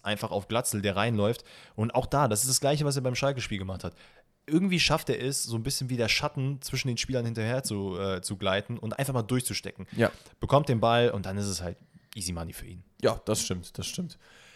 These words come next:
Speaker 2: Und dann hätte der H S V eigentlich das Ding auch noch zumachen können. Es gibt auch noch ein, zwei Chancen auf beiden Seiten. Ich glaube, Heuer Fernandes ist es, der einmal sehr, sehr gut gegen Wanizek aus der zweiten Reihe wirklich sehr, sehr stark pariert.
Speaker 1: Ja.
Speaker 2: Ähm, aber es gibt zwei Chancen für den H S V, das Spiel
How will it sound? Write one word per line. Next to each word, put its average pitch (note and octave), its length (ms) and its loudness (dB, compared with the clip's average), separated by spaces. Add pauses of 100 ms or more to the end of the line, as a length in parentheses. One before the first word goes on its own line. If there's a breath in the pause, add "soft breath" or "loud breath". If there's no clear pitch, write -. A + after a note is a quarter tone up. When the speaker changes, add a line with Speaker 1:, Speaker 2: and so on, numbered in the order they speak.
(320 loud breath)
Speaker 2:
Und A2+ 200 -4
dann F3+ 440 2 (200)
hätte - 300 2
der A#2+ 160 2
H B2+ 80 4
S C3 140 4
V A#2 260 6
eigentlich C3+ 280 -2
das A#2+ 140 0
Ding C#3 160 -2
auch C3+ 120 6
noch B2 180 4
zumachen A2+ 380 2
können. G#2+ 160 0
Es G#2+ 40 -4
gibt D3+ 140 -2
auch C#3 40 4
noch C3+ 80 -2
ein, C3 120 0
zwei B2+ 100 -2
Chancen B2 220 0
auf A2 140 2
beiden C#3+ 240 2
Seiten. C3 340 4
Ich A2+ 80 -4
glaube, G#2+ 220 2
Heuer A#2 160 6
Fernandes A2+ 340 0
ist A#2+ 60 -8
es, A#2 80 -8
der - 140 -6
einmal A2 200 -2
sehr, A2+ 140 2
sehr A2+ 100 0
gut A2+ 160 -6
gegen G#2+ 220 -2
Wanizek A2 400 -2
aus G#2+ 140 -4
der A2 100 0
zweiten G#2+ 260 0
Reihe A#2 340 2
wirklich G#2 240 -6
sehr, A2+ 200 0
sehr A#2+ 80 0
stark A#2 260 -2
pariert. A2+ 400 4 (120 loud breath)
Speaker 1:
Ja. F#2+ 140 4 (120)
Speaker 2:
Ähm, G2+ 340 2
aber D3+ 480 2 (320 soft breath)
es - 160 -2
gibt - 200 0
zwei B2 280 2
Chancen A#2+ 460 0 (240)
für A#2 460 4
den A2 180 -2
H A#2+ 140 2
S D#3 120 2
V, G#2 180 -4
das F3+ 140 -2
Spiel C#3 300 -2